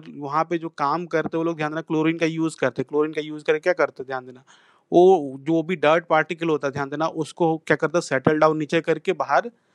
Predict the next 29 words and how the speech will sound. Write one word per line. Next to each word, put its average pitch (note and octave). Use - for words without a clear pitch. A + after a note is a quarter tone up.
निकाल F#3+
लेते C3+
हैं। C#3+
वही E3+
लिखा F3+
है E3
chlorine E3+
is E3+
used E3+
for F3
bleaching। C#3
क्लोरीन D#3+
तो F3
no E3+
doubt F3
ब्लीचिंग D#3+
पाउडर, D#3+
ब्लीच E3
यूज़ D#3+
करने D3
में, C3+
जैसे C3+
ब्लीच D3
करने D#3+
में F3+
काम E3+
आता D#3+
ही F3+
है। C3+